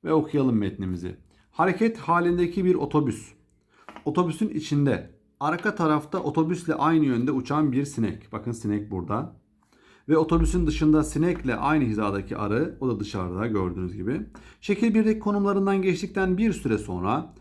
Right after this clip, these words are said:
şekil ikideki konumlarına ulaşıyorlar, bu konuma. Sinek bakın burada,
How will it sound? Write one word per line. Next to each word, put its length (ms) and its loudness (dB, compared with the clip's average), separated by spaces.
şekil 460 0
ikideki 920 0
konumlarına 420 0
ulaşıyorlar, 500 -2
bu 80 -2
konuma. 300 -4
Sinek 460 -2
bakın 340 -2
burada, 420 -2